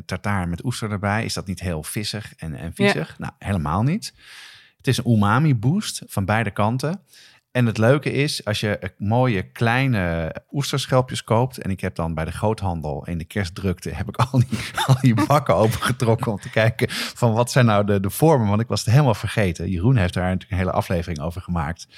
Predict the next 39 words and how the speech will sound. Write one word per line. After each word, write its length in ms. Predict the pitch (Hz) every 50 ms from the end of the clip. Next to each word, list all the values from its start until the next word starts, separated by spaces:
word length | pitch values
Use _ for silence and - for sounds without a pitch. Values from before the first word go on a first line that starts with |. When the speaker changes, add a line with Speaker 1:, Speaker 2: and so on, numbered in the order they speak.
| - - - - - - _ _
Speaker 1:
Dus 120 | - 95 -
ik 40 | -
heb 180 | - - - -
nog, 180 | 87 85 - -
eh, 40 | - -
teruggezocht, 680 | - 131 120 - - 101 - - 110 110 - - - -
eh, 400 | - 90 92 92 92 92 87 69
op 120 | 92 -
de 60 | - 98
site, 460 | - - 117 110 117 127 131 - -
op 120 | 85 90
wat 160 | 104 104 -
dan 240 | - 101 98 95 95
de 100 | 90 95
nummers 300 | 95 104 123 127 131 120
waren. 360 | 110 104 101 101 104 107 117 143 175 -
Speaker 2:
De 100 | - 180 175
Speaker 1:
Maar 120 | 214 180
Speaker 2:
perfecte 360 | - - 208 202 202 - 190
vorm 260 | 165 175 175 170 170 165
voor 80 | 165
het 80 | 170 -
opdienen 560 | - 170 - - 165 160 160 156 151 151 156
Speaker 1:
Ja, 140 | 160 170 -
Speaker 2:
van, 120 | 151 147 143
eh, 80 | 143
Speaker 1:
ik 80 | 156 160
Speaker 2:
ja, 80 | 139 139
Speaker 1:
had, 160 | 139 127 135
ik 60 | 165
Speaker 2:
ja. 60 | -
Speaker 1:
had 120 | - - 131
eerst 260 | 135 165 175 170 -
de 60 | -
kruisers, 440 | - - 139 147 170 170 - 151 -
die 140 | 98 104 113
waren, 480 | 117 107 98 98 95 87 85 85 - 87
waren 280 | 92 95 95 87 87
wat, 280 | 87 85 82 - -